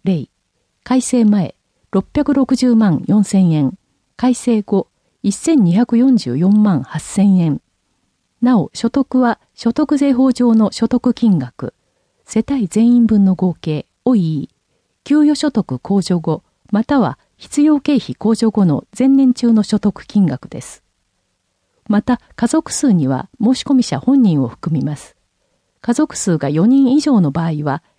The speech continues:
一人につき三十八万円を加算してください。家賃等の債務保証の方法が選べるようになりました。債務保証の方法を、連帯保証人、保証会社、敷金、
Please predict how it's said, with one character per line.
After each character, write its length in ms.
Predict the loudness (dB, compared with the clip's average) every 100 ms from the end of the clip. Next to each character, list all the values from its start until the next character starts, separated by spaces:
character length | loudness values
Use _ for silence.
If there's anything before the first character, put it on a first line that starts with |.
| _
一 180 | -4 0
人 120 | 2
に 120 | 0
つ 140 | -2 -12
き 180 | -12 -8
三 220 | -2 0
十 120 | 0
八 300 | -4 -6 0
万 220 | 2 4
円 180 | 4 4
を 120 | 2
加 140 | -2 -6
算 220 | -4 -6
し 100 | -6
て 80 | -10
く 80 | -10
だ 120 | -10
さ 140 | -10
い。 140 | -12 -14 _ _ _ _ _ _ _ _ _ _ _ _ _ _ _ -4
家 120 | -2
賃 260 | 2 0 2
等 240 | 0 0
の 140 | 0
債 220 | -2 0 2
務 120 | 2
保 100 | 0
証 240 | -2 -4
の 80 | -4
方 220 | -2 -2
法 220 | 0 0
が 160 | 0 0
選 200 | 0 0
べ 100 | 0
る 80 | 0
よ 120 | 0
う 40 | -2
に 100 | -4
な 100 | -6
り 120 | -6
ま 100 | -8
し 160 | -10 -14
た。 160 | -16 -16 _ _ _ _ _ _ _
債 220 | -4 0
務 140 | 2 0
保 120 | -2
証 220 | -2 -2
の 100 | -2
方 220 | -2 -2
法 360 | 0 0 0 0
を、 120 | -2 _ _ _ _ -4
連 160 | 0
帯 240 | 0 0 0
保 120 | 0
証 260 | 0 2 2
人、 300 | 2 0 -4 _ _
保 100 | -6
証 280 | -2 0 2
会 200 | 0 -2
社、 300 | -6 -10 -10 _ _ _
敷 300 | -10 -2 -2
金、 360 | -2 -4 -4